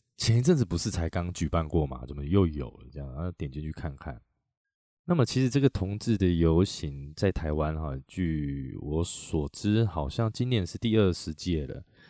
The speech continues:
也是举行了蛮久、蛮长一段时间的。那因为点进去的关系啊，啊，就看到下面的留言，我也知道说哈，像这种有社会议题的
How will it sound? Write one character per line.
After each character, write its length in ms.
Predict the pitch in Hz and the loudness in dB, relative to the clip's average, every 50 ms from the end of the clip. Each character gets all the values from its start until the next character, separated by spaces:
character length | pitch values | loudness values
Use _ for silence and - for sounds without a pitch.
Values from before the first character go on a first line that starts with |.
| _ _ _ | _ _ _
也 80 | - 78 | -12 -10
是 500 | 76 - 95 95 92 90 87 85 82 73 - _ _ _ _ _ _ _ _ _ _ _ | -6 -2 -2 0 0 0 0 0 -2 -4 -6 _ _ _ _ _ _ _ _ _ _ _
举 120 | _ - 92 | _ -2 0
行 140 | 85 98 92 | 0 2 0
了 60 | 87 | 0
蛮 280 | 87 85 82 92 117 117 | -2 -2 -2 -2 -4 -4
久、 260 | - - 95 85 71 | 0 4 4 4 4
蛮 180 | 69 80 87 113 | 4 0 -2 -2
长 280 | - - 95 90 87 85 | -2 -2 -4 -4 -4 -2
一 20 | |
段 180 | 80 95 90 82 | 0 0 0 0
时 220 | - - 73 69 | -2 -6 -8 -10
间 260 | - - 76 71 71 | -8 -8 -8 -8 -8
的。 220 | 67 67 65 69 - _ _ _ _ _ _ _ _ _ | -10 -14 -16 -16 -18 _ _ _ _ _ _ _ _ _
那 80 | - 156 | 0 2
因 80 | 160 | 4
为 80 | 165 160 | 4 4
点 200 | 139 117 95 87 | 4 2 0 0
进 200 | - - 123 113 | -2 -4 -4 -4
去 280 | 107 - - 110 104 92 | -4 2 4 6 6 6
的 100 | 92 90 | 6 6
关 220 | 92 92 92 98 | 6 6 6 4
系 280 | 95 - - 87 82 80 | 0 -4 -6 -4 -4 -4
啊， 160 | 71 62 65 - _ _ _ _ | -4 -6 -10 -16 _ _ _ _
啊， 140 | - 120 | -2 -2
就 100 | 120 - - | -2 -2 -4
看 280 | - - 147 131 123 | 2 2 4 4 6
到 160 | 117 127 120 110 | 6 6 6 6
下 240 | - - 117 107 | 6 4 4 4
面 180 | 98 101 98 92 | 4 4 2 2
的 80 | 87 76 | 2 2
留 220 | 76 73 67 67 | 2 2 0 0
言， 180 | 67 67 64 - - - _ _ _ _ _ _ _ _ _ _ _ _ - | -4 -6 -8 -10 -16 -20 _ _ _ _ _ _ _ _ _ _ _ _ -2
我 240 | - 117 110 135 160 | 4 6 10 10 10
也 120 | 156 139 | 10 10
知 160 | 120 - 113 117 | 8 6 6 6
道 160 | 127 117 107 | 8 8 8
说 300 | - 104 98 98 101 98 | 8 6 4 4 4 2
哈， 100 | 92 80 | 0 0
像 160 | - - 107 | -2 -4 -4
这 120 | 101 110 | -4 -2
种 280 | 98 95 85 76 71 71 71 - 76 76 | 0 0 0 0 -2 -6 -10 -10 -8 -6
有 640 | 78 78 78 78 78 78 78 76 76 73 73 73 73 | -4 -2 0 0 0 0 0 0 -2 -2 -2 -4 -6
社 320 | 73 - - - 104 95 90 | -6 -8 -2 2 2 2 4
会 180 | 98 98 92 | 4 2 2
议 160 | - 98 95 | 2 0 -4
题 240 | - - - - 65 | -6 -8 -12 -12 -10
的 640 | - 71 69 69 69 67 67 65 65 65 67 69 | -8 -6 -4 -4 -4 -4 -6 -8 -8 -10 -12 -14